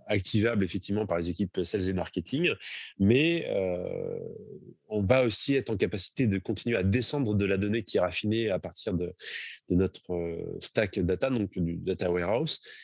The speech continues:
La grande question, c'est qu'est-ce qu'on doit retrouver dans le data warehouse et quelles sont les règles métiers, euh, qu'on va implémenter dans ce data warehouse pour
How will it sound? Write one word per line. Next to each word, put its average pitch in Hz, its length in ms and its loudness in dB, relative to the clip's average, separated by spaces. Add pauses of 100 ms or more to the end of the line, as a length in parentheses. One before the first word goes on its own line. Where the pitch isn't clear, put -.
(320)
La 90 120 6
grande 101 180 4
question, 151 240 2
c'est - 160 -2
qu'est-ce - 260 0
qu'on 127 120 0
doit 110 120 2
retrouver - 260 -6
dans 104 100 2
le 98 60 0
data 92 240 -2
warehouse 95 460 0
et 85 60 -2
quelles 98 160 2
sont 131 180 0
les 95 180 2
règles 104 320 2
métiers, 107 540 0 (500)
euh, 87 520 -2 (180)
qu'on 104 120 2
va 113 120 4
implémenter 123 840 0
dans 110 200 2
ce - 120 0
data 95 280 2
warehouse 92 560 2 (100)
pour 135 380 0